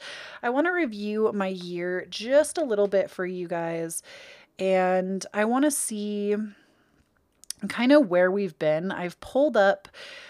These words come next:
my Instagram page <laughs> just so I can see for twenty nineteen what was going on. And I think I'm just gonna actually go through my feed. I was gonna look at my highlights, but I actually feel like a lot of my highlights, like,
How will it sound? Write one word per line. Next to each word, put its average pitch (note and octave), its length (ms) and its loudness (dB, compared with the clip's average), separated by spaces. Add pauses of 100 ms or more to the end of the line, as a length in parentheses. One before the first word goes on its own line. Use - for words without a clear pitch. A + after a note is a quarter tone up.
(180)
my F#3+ 840 0
Instagram G3+ 580 -2
page F3 520 -8 (240)
<laughs> A#3+ 240 0
just G#3+ 220 -6
so A#3+ 120 2
I A3 100 2
can A3+ 200 -2
see F#3+ 560 -6 (560)
for E4 260 0
twenty C4+ 280 2
nineteen G3 760 -4 (960)
what F3+ 280 6
was F#3 160 2
going E3+ 300 -2
on. E3+ 380 -4 (520)
And G3+ 160 2
I A3+ 80 2
think D#4 120 2
I'm G4 100 6
just E4 120 0
gonna C4 160 4
actually G#3 300 0
go G3 140 6
through G3+ 140 -2
my F3+ 160 -2
feed. F3+ 440 0
I F3+ 80 6
was F#3+ 120 0
gonna C4+ 180 6
look B3+ 120 2
at G#3+ 100 -2
my F3 140 -2
highlights, F3 640 0
but F3 140 0
I F3 60 4
actually G3+ 360 0
feel G#3 160 0
like F#3 160 2
a F3 40 -2
lot F3 200 0
of E3+ 60 -2
my E3+ 140 -6
highlights, E3+ 680 -2
like, D3+ 280 -2